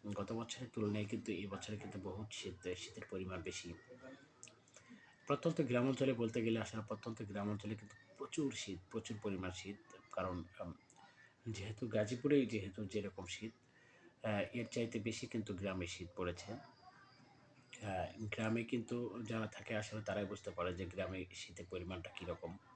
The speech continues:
আহ, আমি মনে করি যে গ্রামে শীতের তীব্রতা বেশি। যখন গ্রামে তো ছিলাম তখন তো আসলে বুঝতে পারি যে গ্রামে আসলে শীত কেমন। গ্রামে প্রচুর পরিমাণ শীত ভাই,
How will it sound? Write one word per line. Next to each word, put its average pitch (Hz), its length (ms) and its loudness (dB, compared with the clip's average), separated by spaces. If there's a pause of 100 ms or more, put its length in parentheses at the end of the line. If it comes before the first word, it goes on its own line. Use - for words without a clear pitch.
(580)
আহ, 110 300 6
আমি 131 220 4
মনে 131 200 4
করি 131 280 4
যে 120 100 2
গ্রামে 110 400 4
শীতের 113 340 0 (120)
তীব্রতা 107 360 2
বেশি। 98 280 0
যখন 101 280 -2
গ্রামে 101 260 2
তো 101 120 -4
ছিলাম 120 320 -2
তখন 101 220 -4
তো 90 100 4
আসলে 90 220 0
বুঝতে - 260 -10
পারি 95 240 -2
যে 87 180 0
গ্রামে 90 360 -2
আসলে - 240 -4
শীত - 260 -10
কেমন। 92 280 -2
গ্রামে 101 300 -2 (100)
প্রচুর 117 260 -4
পরিমাণ 95 340 -2
শীত - 260 -10
ভাই, 87 180 -2